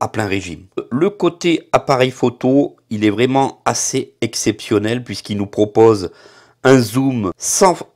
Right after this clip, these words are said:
X et il va nous proposer un zoom quatre X optique. Donc ça va être vraiment quelque chose de extraordinaire.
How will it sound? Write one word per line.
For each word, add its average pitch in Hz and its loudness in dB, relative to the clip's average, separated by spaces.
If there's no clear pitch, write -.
X 156 -8
et - -2
il 120 -4
va 117 6
nous 120 -6
proposer 110 -2
un 110 0
zoom 127 -2
quatre - -2
X - -8
optique. - -2
Donc 104 -4
ça 110 2
va 113 4
être - -4
vraiment 120 0
quelque 117 -6
chose 107 -4
de 92 -2
extraordinaire. 120 0